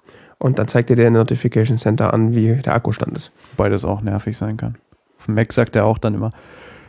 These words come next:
Speaker 2: „Ja, du musst jetzt auch schon mal aufladen, der Akku ist nur noch bei achtzehn Prozent.“ Äh, Woche später ist bei siebzehn Prozent. „Ja, ist jetzt gut.“
Speaker 1: Der,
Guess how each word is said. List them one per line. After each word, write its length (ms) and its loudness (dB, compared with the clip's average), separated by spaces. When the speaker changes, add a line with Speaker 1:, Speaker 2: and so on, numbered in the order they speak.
Speaker 2:
„Ja, 240 4
du 100 -2
musst 200 0
jetzt 160 2
auch 140 0
schon 200 0
mal 160 2
aufladen, 480 0
der 160 -2
Akku 240 -2
ist 100 -4
nur 120 2
noch 120 0
bei 120 -4
achtzehn 360 -4
Prozent.“ 440 -4
Äh, 720 6
Woche 220 -4
später 440 0
ist 140 -4
bei 100 0
siebzehn 500 0
Prozent. 460 0
„Ja, 320 4
ist 120 -2
jetzt 260 -2
gut.“ 280 4
Speaker 1:
Der, 180 0